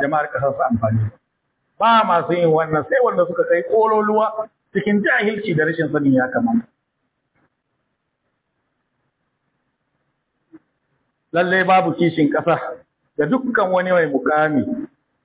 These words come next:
da yake yin ha'inci cikin mukamin da ke hannunsa. Lallai wajibi ne a duk lokacin da, wato, maslahar, wato,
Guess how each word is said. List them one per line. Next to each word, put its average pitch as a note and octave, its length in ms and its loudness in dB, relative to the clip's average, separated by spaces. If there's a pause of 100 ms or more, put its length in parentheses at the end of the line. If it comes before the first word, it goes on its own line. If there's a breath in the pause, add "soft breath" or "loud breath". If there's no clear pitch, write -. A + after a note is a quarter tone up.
(140)
da C#3+ 60 -2
yake E3 200 -2
yin D3+ 320 0
ha'inci D#3 560 0
cikin D3 240 0
mukamin E3 520 0
da C3+ 120 2
ke B2 80 2
hannunsa. B2+ 560 0 (540)
Lallai D3 340 2
wajibi D3 560 2
ne C3+ 260 -2 (960)
a - 40 0
duk C#3+ 200 0
lokacin D#3 360 0
da, - 100 -2 (640)
wato, C#3 280 0
maslahar, D#3 640 -2 (720)
wato, C3+ 540 0